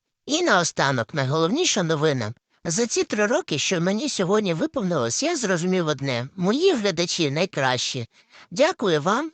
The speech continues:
за те, що дивитесь П С Н, за ваші погляди, за ваші поглажування, навіть якщо вони через екран.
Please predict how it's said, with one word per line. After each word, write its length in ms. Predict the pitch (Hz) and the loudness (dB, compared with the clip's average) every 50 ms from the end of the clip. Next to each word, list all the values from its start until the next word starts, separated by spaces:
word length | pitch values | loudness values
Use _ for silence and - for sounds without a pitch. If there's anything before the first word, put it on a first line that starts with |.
| - - | -12 -10
за 200 | 165 156 190 190 | -4 -2 -2 0
те, 200 | - - 294 330 | 0 0 0 0
що 200 | - - 220 185 | 0 0 -2 0
дивитесь 500 | 160 214 294 320 311 - - 175 - - | 0 0 0 0 -2 -2 -2 -4 -4 -2
П 200 | - 190 185 170 | 0 0 2 2
С 180 | 151 - - | 0 -2 -2
Н, 280 | 175 156 156 160 175 226 _ | -2 -2 0 -2 -4 -6 _
за 200 | - 143 147 190 | -6 -2 0 0
ваші 340 | 185 214 302 339 - - 220 | 2 2 2 2 2 2 0
погляди, 580 | 180 - - 180 202 190 196 180 165 143 156 151 | 0 0 0 -2 0 0 0 -2 -2 -2 -2 -2
за 140 | 135 160 160 | -2 0 0
ваші 320 | 185 220 285 - - 226 | 2 2 2 0 0 -2
поглажування, 920 | 202 - 190 156 156 143 156 190 226 233 214 185 160 151 139 135 139 135 131 - _ _ _ _ _ _ _ _ - | 0 0 -2 0 0 2 2 2 0 0 -2 0 0 0 0 0 -2 -4 -6 -10 _ _ _ _ _ _ _ _ -4
навіть 380 | 403 403 392 381 359 302 - | 0 0 2 2 0 0 -2
якщо 300 | 247 214 - - 247 220 | -2 -2 0 0 0 2
вони 260 | 190 190 185 180 185 170 | 2 2 0 0 0 0
через 360 | - 202 185 160 175 160 156 | 0 0 0 0 -2 -2 -2
екран. 440 | 185 - 156 143 123 110 113 120 | -2 -2 0 0 0 0 -2 -4